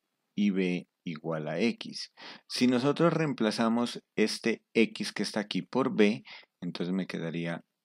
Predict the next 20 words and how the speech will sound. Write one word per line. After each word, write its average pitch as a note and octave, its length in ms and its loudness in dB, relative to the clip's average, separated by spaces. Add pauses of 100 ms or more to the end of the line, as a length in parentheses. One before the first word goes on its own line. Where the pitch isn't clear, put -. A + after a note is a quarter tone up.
(140)
U F2+ 260 2
igual A2 640 -2 (600)
menos F#2 500 2
B. - 200 -6 (1000)
Y G2+ 100 8
esa A2+ 180 6
sería F#2 280 0
la F#2+ 120 0
transformación G#2+ 920 -2
entonces F2 500 -6
de D#2+ 180 -8
Y - 100 -6
igual E2 360 -8
cero. - 320 -8 (560)
Y F#2+ 140 0
igual G2 280 2
cero G2 300 0
se F#2+ 160 -4
transforma E2+ 640 -6
en E2+ 140 -8